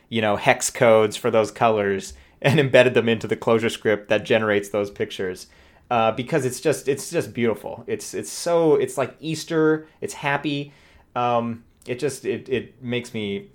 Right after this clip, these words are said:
you know, they, they really dropped the ball when they went to two thousand seven and added the ribbon, and then they changed the color schemes to be these crappy, you know,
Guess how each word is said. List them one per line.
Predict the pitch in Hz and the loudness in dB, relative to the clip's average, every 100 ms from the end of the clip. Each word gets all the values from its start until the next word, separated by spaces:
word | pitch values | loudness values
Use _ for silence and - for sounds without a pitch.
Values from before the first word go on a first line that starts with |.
| - | -10
you | 107 | -8
know, | 101 | -2
they, | 120 | 0
they | 123 135 | 4 2
really | 139 165 | 4 0
dropped | 139 131 117 | 2 2 2
the | 107 | 2
ball | 107 104 | 2 2
when | 98 | 0
they | 95 | -4
went | 98 98 | -6 -8
to | |
two | - - | -10 -10
thousand | 107 104 95 98 | -4 -2 -4 -8
seven | - 107 101 | -6 -4 -4
and | 92 | -4
added | 95 98 92 | -2 -4 -4
the | 92 | -4
ribbon, | 95 95 95 92 | -4 -2 -4 -6
and | 90 92 95 | -10 -12 -16
then | 98 92 | -12 -10
they | 90 | -10
changed | - 101 95 95 - | -8 -6 -6 -8 -8
the | 95 | -10
color | - 101 95 | -4 -4 -4
schemes | - 107 92 92 | -6 -8 -8 -10
to | 98 | -10
be | 95 | -10
these | 90 87 - | -10 -12 -14
crappy, | - 98 92 95 | -6 -4 -4 -6
you | 92 92 | -6 -8
know, | 87 87 | -8 -10